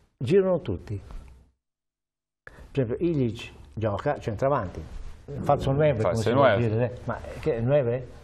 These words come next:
Speaker 1: Cioè è un
Speaker 2: Non è
Speaker 1: attaccante.
Speaker 2: sicuramente un nove.
Speaker 1: Allora, lui nel Palermo giocava alla sinistra, andava in fondo, metteva la palla in mezzo e l'attaccante arrivava e faceva il gol. Nella Fiorentina non l'ha mai fatto.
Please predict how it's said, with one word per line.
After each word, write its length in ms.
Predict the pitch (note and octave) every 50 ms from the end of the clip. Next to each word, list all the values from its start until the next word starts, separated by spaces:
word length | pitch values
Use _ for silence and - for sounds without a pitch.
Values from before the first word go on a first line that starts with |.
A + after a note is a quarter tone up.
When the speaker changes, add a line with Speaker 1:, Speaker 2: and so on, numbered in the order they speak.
| - - -
Speaker 1:
Cioè 120 | - - -
è 120 | A2+ A#2
un 140 | A#2 A#2+ A#2+
Speaker 2:
Non 40 | A#2
è 60 | G2+
Speaker 1:
attaccante. 280 | F2+ F2+ F#2 G2 F#2+ D3+
Speaker 2:
sicuramente 460 | C3+ G#2 F#2 F#2 F#2+ G2 F#2+ E2+ -
un 60 | G#2 B2
nove. 220 | C#3+ B2+ F#2 D#2 - - -
Speaker 1:
Allora, 240 | B2 A2+ G2+ G2 -
lui 220 | D3 C3 D3 D#3+ D#3+
nel 180 | C#3 B2 A#2 G#2
Palermo 400 | - C#3 C#3 D3 E3 D#3+ D3 B2
giocava 440 | G#2 G#2+ - A#2 A#2 A2+ A2+ A#2 -
alla 240 | A#2+ A#2 G#2+ F#2+
sinistra, 500 | - - C#3 D3+ F3+ D#3+ G#2 F2 G2+ D#2+ - - - - - - - -
andava 280 | - A2 B2 A#2 A2+ C#3+
in 80 | D3
fondo, 260 | - - F3 F#3 F#3
metteva 300 | E3+ C#3+ - - C3 B2 B2
la 100 | A#2+ A2+
palla 220 | - A#2+ A2+ A2
in 80 | A#2+ C3
mezzo 360 | A#2+ A#2 A2+ A2+ - C3+ - -
e 80 | - A#2+
l'attaccante 540 | A2+ G#2+ G2+ - A2 G2+ A#2 A2+ A2 - A#2
arrivava 200 | A#2 B2+ C3 G#2+
e 20 |
faceva 180 | A#2 A2 A#2 A#2+
il 60 | B2
gol. 200 | C3 C#3+ B2+ G2+ - - - - - -
Nella 120 | A2 G2+
Fiorentina 380 | - A2 A2 G#2 G2 D3 D3+ B2
non 100 | G2 G2
l'ha 40 | F#2+
mai 160 | F2+ F2 F2+
fatto. 460 | - - G#2+ - - - - - -